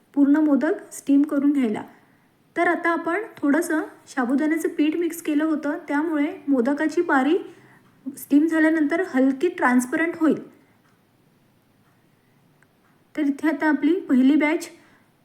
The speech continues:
मोदकाची स्टीम करून झालेली आहे आणि अशाच पद्धतीने मी सर्व मोदक स्टीम करून घेतले होते. तर अशा पद्धतीने तुम्ही बघू शकता, छान सोप्या पद्धतीने आपले उकडीचे मोदक भरून तयार होतात.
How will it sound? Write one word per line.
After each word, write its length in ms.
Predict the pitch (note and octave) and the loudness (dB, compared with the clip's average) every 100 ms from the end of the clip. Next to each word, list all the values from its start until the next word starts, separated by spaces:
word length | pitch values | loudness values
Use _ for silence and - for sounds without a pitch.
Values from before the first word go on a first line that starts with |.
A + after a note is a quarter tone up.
| _ - | _ 0
मोदकाची 520 | A#3+ A3+ C#4 C#4+ E4 A4 - | 2 2 0 -2 -4 -8 -10
स्टीम 340 | - C4+ C4 C#4+ | -6 0 2 2
करून 240 | D4 D#4 | 2 2
झालेली 360 | D4+ C4 B3+ D4 | 2 4 4 2
आहे 220 | C#4 D4 | 0 0
आणि 200 | C4+ C#4+ | 2 2
अशाच 260 | B3+ C#4+ C#4+ | 2 -2 -4
पद्धतीने 480 | D4+ C#4+ D4+ D4+ | -2 0 0 2
मी 200 | D#4 D4+ G4+ - - - | 2 2 -2 -8 -8 -2
सर्व 300 | B3 B3 D#4 | 0 2 0
मोदक 440 | D#4+ B3+ D#4+ - - - _ _ | 0 0 -2 -4 -12 -20 _ _
स्टीम 280 | - C#4 C#4+ D#4 | -4 4 4 4
करून 280 | D4+ D#4 | 0 0
घेतले 280 | D#4+ - A#3+ | 0 0 0
होते. 240 | C#4+ - - - _ _ _ - | -2 -4 -8 -20 _ _ _ -4
तर 120 | E4 E4+ - | -4 -4 -8
अशा 180 | A#3+ D4 | -6 -4
पद्धतीने 580 | D4 C4+ D4+ E4+ D#4+ F4 G#4+ - - _ _ | -2 0 0 0 -2 -2 -6 -16 -20 _ _
तुम्ही 180 | C#4+ D4 | 2 2
बघू 220 | D#4 C4 | 4 2
शकता, 340 | C#4+ E4 - E4 G4+ | 0 -2 -4 -6 -6
छान 360 | - - D4 F#4+ - - _ | -10 -2 0 0 -6 -18 _
सोप्या 320 | - C4+ C#4 | -6 -4 -2
पद्धतीने 520 | D4 D4 C#4 D4+ D4+ D4+ | -2 0 0 0 2 2
आपले 300 | D4 C#4 F#4 - - - | 2 0 -4 -6 -12 -6
उकडीचे 400 | B3 C4+ C#4+ E4 | 0 2 2 2
मोदक 460 | E4 B3+ D4+ G4+ | 2 2 2 0
भरून 360 | F4+ C#4 D4 G#4 F4 | 0 2 2 -2 -2
तयार 260 | C4+ B3+ | 2 2
होतात. 320 | D#4+ D#4+ - | 2 -2 -4